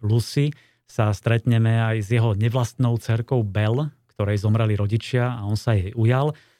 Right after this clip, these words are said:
No a tiež je tu mafián Boris, ktorý už Martinovi toľkokrát zachránil zadok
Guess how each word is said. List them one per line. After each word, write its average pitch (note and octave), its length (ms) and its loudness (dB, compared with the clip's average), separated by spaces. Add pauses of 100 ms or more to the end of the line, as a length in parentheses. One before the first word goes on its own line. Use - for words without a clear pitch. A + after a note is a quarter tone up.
No B2 80 0
a C3+ 80 0
tiež C#3+ 320 -2
je D#3 100 2
tu C#3+ 140 -2
mafián A#2 640 0
Boris, G#2+ 640 -2 (240)
ktorý A2+ 640 0
už G#2 240 -2
Martinovi A2 480 0
toľkokrát A2+ 560 -2
zachránil A2 480 0
zadok C#3+ 400 0